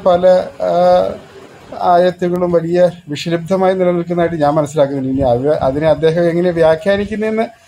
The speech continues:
ഓരോന്നും വ്യാഖ്യാനിക്കുന്നത് എങ്ങനെയാണെന്ന് എനിക്കറിയില്ല. പക്ഷെ അദ്ദേഹം അതിൻ്റെ പൊതു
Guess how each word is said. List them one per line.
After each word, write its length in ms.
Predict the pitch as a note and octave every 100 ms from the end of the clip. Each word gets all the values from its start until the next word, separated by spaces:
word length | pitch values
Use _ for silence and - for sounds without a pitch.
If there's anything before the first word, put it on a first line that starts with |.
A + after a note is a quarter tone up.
| _ - - - E3+
ഓരോന്നും 440 | E3 G3+ A3+ B3+ C4
വ്യാഖ്യാനിക്കുന്നത് 540 | B3+ A#3+ A#3+ A#3+ A#3
എങ്ങനെയാണെന്ന് 280 | A3+ A3+ G#3+
എനിക്കറിയില്ല. 340 | F#3+ F#3 D#3+ E3+
പക്ഷെ 160 | F3 F#3 F3
അദ്ദേഹം 240 | F#3 G3+
അതിൻ്റെ 180 | G#3 G#3+ G#3
പൊതു 160 | E3+